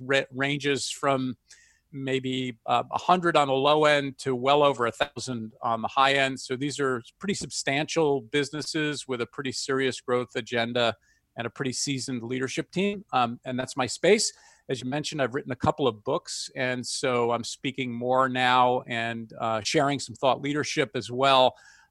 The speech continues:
um, related to how I think, uh, and what I see happening out there in an effort to reach more people beyond just the clients that I'm working for in a coaching relationship.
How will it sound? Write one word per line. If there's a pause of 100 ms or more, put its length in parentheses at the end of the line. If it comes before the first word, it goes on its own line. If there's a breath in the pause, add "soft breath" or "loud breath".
(120)
um,
related
to
how
I
think, (100)
uh,
and
what
I
see
happening
out
there
in
an
effort
to
reach
more
people
beyond
just
the
clients
that
I'm
working
for (420)
in
a
coaching
relationship.